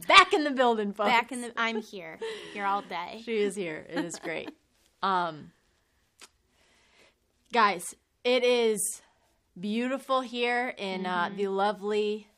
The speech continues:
Speaker 1: uh, communist state of New York. It is a beautiful fifty-five
Speaker 2: It is
Speaker 1: degree
Speaker 2: gorgeous.
Speaker 1: sunny day.
Speaker 2: Gorgeous.
Speaker 1: Uh, so for New Yorkers, that means the windows are down,
Speaker 2: Mm-hmm. <laughs>
Speaker 1: short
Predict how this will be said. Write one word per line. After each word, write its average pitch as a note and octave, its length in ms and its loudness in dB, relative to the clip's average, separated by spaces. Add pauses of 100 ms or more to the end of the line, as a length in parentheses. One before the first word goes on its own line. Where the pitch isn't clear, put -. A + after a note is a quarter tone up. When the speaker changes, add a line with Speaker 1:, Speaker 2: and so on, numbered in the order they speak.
(480)
Speaker 1:
uh, F3 300 2
communist G3 640 -6
state F#3+ 420 -4
of F3 120 -8
New F#3 140 -6
York. F#3 400 -6 (380)
It F3+ 100 -8
is F3+ 140 -8
a F3 80 -8
beautiful F3+ 480 -6
fifty-five F3+ 760 -6
Speaker 2:
It F#3+ 80 -10
is F3 80 -6
Speaker 1:
degree F3 320 -8
Speaker 2:
gorgeous. - 220 -6
Speaker 1:
sunny F#3 320 -4
day. F3 500 -2 (420)
Speaker 2:
Gorgeous. G3 300 -10
Speaker 1:
Uh, F3 320 2
so F3+ 380 -2
for G3 200 -6
New F#3 120 -6
Yorkers, F#3 560 -6
that F3 280 -4
means F3+ 420 -8
the E3 120 -8
windows G#3+ 600 -4
are A3 100 -2
down, G3+ 1040 -4 (160)
Speaker 2:
Mm-hmm. - 60 -10
<laughs> C4+ 120 -6
Speaker 1:
short G3+ 200 2